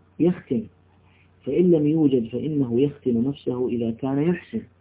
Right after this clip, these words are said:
وإبراهيم عليه السلام ختن نفسه. هذا كلام الشيخ رحمه الله تعالى.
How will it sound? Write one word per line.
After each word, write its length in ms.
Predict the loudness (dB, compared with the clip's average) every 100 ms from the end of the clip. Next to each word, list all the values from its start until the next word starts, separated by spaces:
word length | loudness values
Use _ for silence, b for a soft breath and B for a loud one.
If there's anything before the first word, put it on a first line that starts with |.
| _ _ _ _ b b b -6
وإبراهيم 720 | -2 0 0 -2 -2 -2 -2
عليه 300 | 0 0 -2
السلام 640 | -6 -6 -4 -4 -4 -4
ختن 500 | -6 -8 -6 -4 -2
نفسه. 720 | -4 -8 -14 -14 -10 -10 -12 -16 _ _ _ _ _ B B B B B B B B _
هذا 280 | -2 0 2
كلام 280 | 0 0
الشيخ 320 | -2 -4 -6 -6
رحمه 360 | -2 0 0
الله 280 | -2 -6 -10
تعالى. 520 | -14 -6 -4 -2 -4